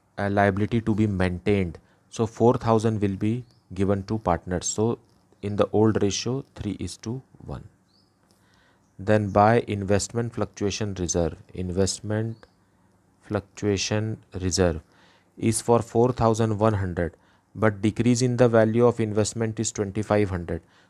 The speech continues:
So sixteen hundred will be given to old partners in old ratio. So twelve hundred and four hundred. Then old goodwill in old ratio,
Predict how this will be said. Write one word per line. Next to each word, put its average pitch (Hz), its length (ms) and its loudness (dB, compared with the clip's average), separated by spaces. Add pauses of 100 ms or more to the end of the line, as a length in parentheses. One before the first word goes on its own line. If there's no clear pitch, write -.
So - 140 -8
sixteen 131 500 0
hundred 117 380 2
will 110 180 0
be 113 160 2
given 107 380 0
to 117 260 -4 (480)
old 110 260 4
partners 107 460 0
in 110 220 -2 (240)
old 101 280 0
ratio. 85 400 -6 (140)
So 110 300 -6 (100)
twelve 107 300 2
hundred 107 440 0
and 120 300 -6 (300)
four 87 340 -8
hundred. - 400 -16 (1700)
Then 120 380 0 (520)
old 113 340 4
goodwill 90 400 0 (3000)
in 117 280 -2
old 104 320 4
ratio, 85 400 -4